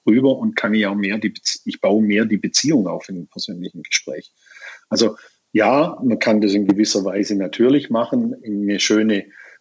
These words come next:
Customer Experience und eine Customer Journey zu bieten,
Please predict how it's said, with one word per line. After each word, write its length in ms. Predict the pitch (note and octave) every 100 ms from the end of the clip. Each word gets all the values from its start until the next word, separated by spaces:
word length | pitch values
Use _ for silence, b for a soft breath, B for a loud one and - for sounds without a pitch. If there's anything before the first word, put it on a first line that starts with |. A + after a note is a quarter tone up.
| -
Customer 360 | A2 - G2 F#2+
Experience 640 | - - G#2+ G#2 G2+ -
und 60 | F#2
eine 80 | -
Customer 420 | G#2 - G2+ F#2+
Journey 420 | - G2 G2 F#2+
zu 180 | - -
bieten, 520 | G#2+ C3 - B2